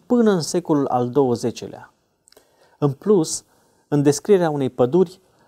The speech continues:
autorul menționează, cum spune și el pe coperta a patra, prezența unei sticle de plastic, o sticlă a cărei existență, în perioada aceea, nu poate fi justificată. Explicația rezidă în aceea că nu există timp,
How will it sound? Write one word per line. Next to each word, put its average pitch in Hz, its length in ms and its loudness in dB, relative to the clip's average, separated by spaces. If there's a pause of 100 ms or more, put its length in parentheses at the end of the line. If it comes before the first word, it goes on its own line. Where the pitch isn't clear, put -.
(120)
autorul 151 460 2
menționează, 139 800 -2 (160)
cum 147 140 -4
spune 165 300 -2
și - 160 -6
el 151 120 -2
pe - 120 -8
coperta 120 440 -4
a 110 40 0
patra, 147 440 -2 (640)
prezența 180 500 2
unei 160 200 0
sticle 156 400 -4
de 131 120 0
plastic, - 800 -6 (300)
o 127 120 0
sticlă 147 400 -4
a 113 80 0
cărei 135 260 2
existență, 123 800 -4
în 110 120 -16
perioada 113 420 -8
aceea, 120 440 -4 (500)
nu 180 160 0
poate 120 320 -2
fi 131 140 -4
justificată. 127 840 -6 (920)
Explicația 185 720 0
rezidă 180 360 2
în 170 60 2
aceea 160 320 0
că - 180 -2
nu 156 140 0
există 165 480 -2
timp, - 640 -12